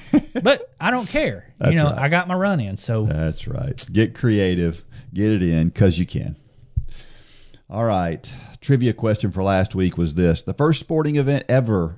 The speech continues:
Speaker 1: televised, uh, included running events. What was it, uh, that was televised, and where was it televised? Was, did this surprise you, or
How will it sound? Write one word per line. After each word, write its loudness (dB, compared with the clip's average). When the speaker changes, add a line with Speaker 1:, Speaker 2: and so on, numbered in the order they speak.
Speaker 1:
televised, 0
uh, 0
included 2
running 0
events. -4
What -2
was 0
it, -2
uh, 0
that 2
was -2
televised, 2
and 0
where 0
was -2
it -12
televised? -4
Was, 2
did 2
this 0
surprise -2
you, 0
or -2